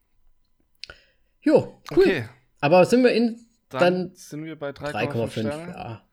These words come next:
Speaker 1: Ist immer noch gut.
Speaker 2: Ja, natürlich.
Speaker 1: Ist immer noch sehr gut.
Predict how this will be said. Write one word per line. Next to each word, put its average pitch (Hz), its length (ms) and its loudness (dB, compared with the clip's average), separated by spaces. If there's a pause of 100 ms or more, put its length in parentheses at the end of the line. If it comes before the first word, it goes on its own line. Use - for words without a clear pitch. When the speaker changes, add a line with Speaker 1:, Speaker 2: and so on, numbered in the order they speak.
(200)
Speaker 1:
Ist - 120 -18
immer 202 240 4
noch 190 200 -2
gut. 143 300 -6 (1120)
Speaker 2:
Ja, 107 260 -10
natürlich. 120 680 -12
Speaker 1:
Ist - 100 -20
immer - 140 -14
noch - 100 -14
sehr - 160 -16
gut. - 260 -16